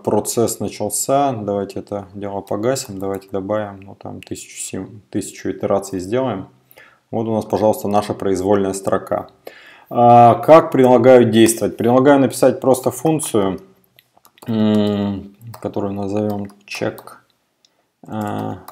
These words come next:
match, и в которой будем отдавать, э, нашу строку S T R.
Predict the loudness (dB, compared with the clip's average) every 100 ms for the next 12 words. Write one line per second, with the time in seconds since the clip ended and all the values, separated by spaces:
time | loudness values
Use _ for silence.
0 | -20 -20 -14 -12 -12 -14 -18 -20 -20 _
1 | _ _ _ _ _ _ _ -2 -2 0
2 | -2 2 2 2 0 -2 -4 0 0 2
3 | 0 -4 -12 -16 -12 -10 -8 -8 -8 -8
4 | -10 -12 -4 -4 -4 -8 -8 -10 _ _
5 | -14 -12 -12 -14 -12 -10 -10 -10 -12 -12